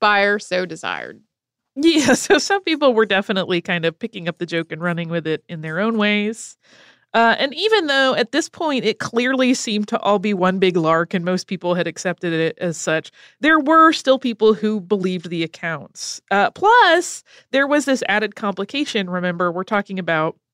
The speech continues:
Speaker 2: a hundred and eighty years ago, that in some places the news of the discovery had spread, but the follow-up hoax discussions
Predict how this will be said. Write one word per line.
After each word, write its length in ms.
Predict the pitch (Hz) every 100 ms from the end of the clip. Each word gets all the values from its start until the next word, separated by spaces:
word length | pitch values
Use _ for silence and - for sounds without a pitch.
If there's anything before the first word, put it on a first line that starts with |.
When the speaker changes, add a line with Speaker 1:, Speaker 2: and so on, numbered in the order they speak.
| _ _ _ _ - -
Speaker 2:
a 80 | 220
hundred 320 | 208 202 196
and 120 | 190
eighty 180 | 185 170
years 340 | 185 254 311 247
ago, 480 | 190 170 170 175 - _ _ _
that 260 | 185 208 -
in 180 | 247
some 300 | 233 311 349 403
places 720 | 294 240 226 247 226 220 202
the 140 | 226
news 480 | 208 208 262 294 285
of 100 | 226
the 80 | 214
discovery 800 | 208 - 269 311 262 220 196 185
had 240 | 214 190
spread, 640 | - - 175 165 170 170 - _ _
but 140 | 220 220
the 80 |
follow-up 580 | 233 247 240 262 240 185
hoax 400 | - 285 320 -
discussions 1040 | - 226 - 175 - 170 165 170 170 -